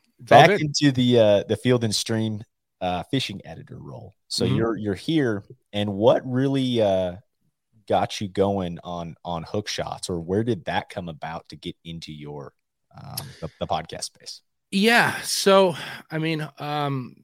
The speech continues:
Speaker 1: <laughs> hook shots had very humble beginnings. Uh, I've always been the kind of person that, that wants to learn new things just because it seems like a good thing to know. So, you know, between,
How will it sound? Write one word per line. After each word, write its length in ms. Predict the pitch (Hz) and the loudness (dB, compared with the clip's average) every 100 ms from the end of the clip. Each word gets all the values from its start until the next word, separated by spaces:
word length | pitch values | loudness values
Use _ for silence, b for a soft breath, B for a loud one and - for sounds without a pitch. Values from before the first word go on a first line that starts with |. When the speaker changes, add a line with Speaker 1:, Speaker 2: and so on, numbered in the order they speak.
| _ _ | _ _
Speaker 1:
<laughs> 220 | _ - | _ -20
hook 540 | - 143 135 - 196 | -8 -6 -6 -4 -4
shots 260 | - 196 135 | 0 0 0
had 140 | 139 123 | -2 2
very 180 | 143 | 2
humble 280 | 135 143 143 | 2 2 0
beginnings. 680 | 117 113 120 104 87 85 - - | 0 0 0 -2 -4 -12 -16 -8
Uh, 340 | 110 104 104 104 b b b b | -4 -2 -2 -4 b b b b
I've 120 | 127 | 4
always 200 | 156 190 | 6 6
been 100 | 165 | 4
the 60 | 165 | 0
kind 180 | 170 160 | 2 2
of 80 | 151 | 2
person 340 | 156 139 120 | 0 0 -2
that, 220 | 117 - | -4 -4
that 200 | 107 113 165 _ _ _ _ _ _ _ - | -6 -6 -8 _ _ _ _ _ _ _ -8
wants 340 | 123 143 143 | 0 2 2
to 100 | - | 0
learn 400 | 131 127 143 147 | 2 4 4 6
new 160 | 131 135 | 4 4
things 400 | 131 139 127 113 | 2 0 0 0
just 280 | 98 131 - | 0 -2 -2
because 340 | 117 - 117 | -6 -2 -2
it 100 | 113 | -4
seems 260 | - 131 120 | -4 -2 -2
like 160 | 113 | -4
a 40 | 104 | -6
good 280 | 95 113 110 | -6 -6 -4
thing 320 | 117 110 107 | -2 -2 -4
to 120 | - | -4
know. 440 | 98 98 98 147 - _ b b b - | -4 -2 -2 -4 -8 _ b b b -12
So, 800 | - 147 135 131 123 120 107 101 | -2 6 8 8 8 2 -2 -12
you 380 | - 98 123 127 | -20 -14 -4 -2
know, 200 | 120 110 | 0 -2
between, 680 | 104 - 131 123 117 117 | -6 -4 0 0 -2 -4